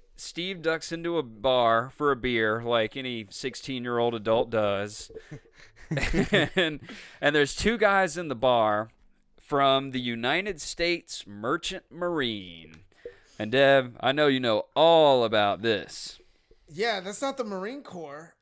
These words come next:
Speaker 1: No, this is not the Marine Corps yet. No, he joins the
Speaker 2: Oh.
Speaker 1: Marine Corps later. This is when he's sixteen. He joins the Merchant Marine.
Speaker 2: That's hilarious.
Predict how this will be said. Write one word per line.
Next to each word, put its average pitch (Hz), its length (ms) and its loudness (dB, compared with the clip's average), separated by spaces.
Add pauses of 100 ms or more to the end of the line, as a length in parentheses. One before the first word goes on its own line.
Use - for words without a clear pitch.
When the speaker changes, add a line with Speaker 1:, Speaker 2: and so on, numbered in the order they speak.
(120)
Speaker 1:
No, 113 640 4
this 156 240 4
is 226 120 -2
not 190 200 6
the 170 60 2
Marine 156 260 0
Corps 139 220 4
yet. 117 420 0
No, 120 220 6
he 156 100 4
joins 180 260 2
the 175 100 -4
Speaker 2:
Oh. 147 40 -4
Speaker 1:
Marine 143 240 -2
Corps 131 260 4
later. 101 440 0
This 139 260 0
is 160 120 -8
when 165 100 -2
he's 151 120 -2
sixteen. 139 580 -6
He 104 80 -6
joins 110 320 -6
the 98 100 -10
Merchant 113 580 -6
Marine. 90 800 -18 (100)
Speaker 2:
That's 208 460 -8
hilarious. 175 840 -10